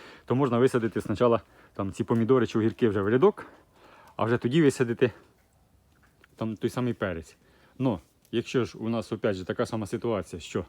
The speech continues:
щось росте, р-, е, вирощує в міжряді десять сантиметрів. Ось ця редиска, в міжряді десять сантиметрів і все, що там росте, то я використовую таку штучку. Також нею садимо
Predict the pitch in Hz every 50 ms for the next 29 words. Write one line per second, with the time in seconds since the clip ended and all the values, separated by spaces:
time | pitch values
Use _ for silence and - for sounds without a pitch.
0 | _ _ _ _ _ _ _ _ _ - _ _ _ _ _ _ - - 127 107
1 | - 120 123 120 - - 196 208 196 - _ _ _ - - _ - - - 107
2 | 104 110 - - 120 117 113 110 110 107 107 107 113 127 151 170 - - - 127
3 | 120 110 117 120 113 123 135 147 143 120 113 110 127 - - 113 - 117 117 110
4 | 110 92 85 82 - 80 - - - - - - - - - - - - 101 -
5 | - 110 107 113 123 160 180 - - - 139 123 - - - - - - 120 117
6 | 117 120 131 120 113 113 113 117 107 - 117 - 120 117 104 123 117 110 98 -
7 | 101 101 101 - 123 110 - 110 101 110 107 101 104 - - 151 151 - - -
8 | - - - - - - - - - - - - - - - - - 135 175 202
9 | 185 143 131 - 123 117 - - 160 143 117 110 120 - - 123 120 - - -
10 | - - 101 - - - - - - - - - - - - _ _ - - _
11 | - - - - - _ _ - 131 - - 196 185 - - - - - - -
12 | - - 131 135 135 135 127 - 139 123 123 123